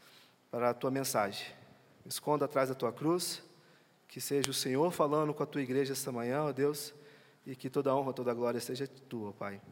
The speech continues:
Que o Senhor nos ajude a entender o que o Senhor deseja falar conosco através dessas, dessa sua palavra, Pai.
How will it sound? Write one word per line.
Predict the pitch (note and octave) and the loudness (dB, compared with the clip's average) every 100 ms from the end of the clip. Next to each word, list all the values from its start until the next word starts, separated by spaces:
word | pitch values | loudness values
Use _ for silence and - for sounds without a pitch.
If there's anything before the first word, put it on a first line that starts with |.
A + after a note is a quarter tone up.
| - - - - _ _ | -20 -20 -20 -20 _ _
Que | - | -12
o | A#2 | -6
Senhor | C#3 | -2
nos | C3+ B2+ | 0 2
ajude | A#2+ A2+ D3 D#3+ C3 C3+ | 2 2 0 0 0 4
a | C3 B2+ | 4 4
entender | C#3 D#3 F3 D3 C3+ C3 | 0 -2 -2 0 0 0
o | B2+ | 0
que | C3 C3 C3 C3 - - - - | -6 -6 -4 -4 -6 -20 -20 -16
o | C3+ | -12
Senhor | C3 - C3+ C#3+ | -8 -4 0 0
deseja | C3+ B2+ C#3 C#3+ | 0 -2 -2 -4
falar | - D3+ B2+ C3 | -2 2 4 2
conosco | - B2+ A#2 - | 0 -2 -4 -6
através | B2 A2+ A2 A2 - - - - - _ | -6 -4 -2 -4 -6 -14 -20 -20 -20 _
dessas, | A#2+ A2+ - A2+ - - - | -4 -4 -2 -4 -6 -8 -10
dessa | G#2+ A2 | -10 -8
sua | - A#2 | -4 -4
palavra, | A#2+ B2+ G2 F#2 | -2 -2 -2 -8
Pai. | G#2+ G2+ | -10 -12